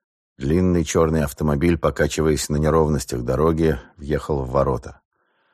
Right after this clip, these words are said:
Проскрипели петлями массивные полотнища, отрезая от внешнего мира внутренний двор бывшего санатория. Впрочем, реконструируя под свои нужды этот дом,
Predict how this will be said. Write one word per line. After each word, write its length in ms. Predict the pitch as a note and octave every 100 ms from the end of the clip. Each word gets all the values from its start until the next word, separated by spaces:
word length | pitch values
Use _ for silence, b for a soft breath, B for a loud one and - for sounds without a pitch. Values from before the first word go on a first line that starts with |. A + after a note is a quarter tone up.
| _ -
Проскрипели 640 | - - C#2+ C#2+ F#2+ F#2
петлями 440 | E2+ E2 D#2+ D#2+ D#2
массивные 640 | D2+ - D#2 D2 C#2+ C#2
полотнища, 800 | C#2 D2 C#2 - C2+ - B1 -
отрезая 540 | - C2 C2+ C#2+ C#2
от 100 | C2
внешнего 440 | D2 C#2+ - D2 C#2
мира 460 | D#2 D#2+ D#2+ C#2+ -
внутренний 600 | C2 D2 C#2+ C2+ C#2 C2+
двор 280 | C#2+ D2+
бывшего 420 | C2+ C#2+ - C#2 C2+
санатория. 720 | C#2+ C2+ C2+ C2+ A#1 - - _ _ _ _ _
Впрочем, 420 | G2 A2+ - F#2+
реконструируя 760 | F2 - F2 - F2 G2 F#2+ E2+
под 160 | E2
свои 260 | - E2 F2+
нужды 280 | F2+ D#2+ D#2+
этот 320 | D#2 D2+ D2
дом, 360 | F#2+ G2 D#2+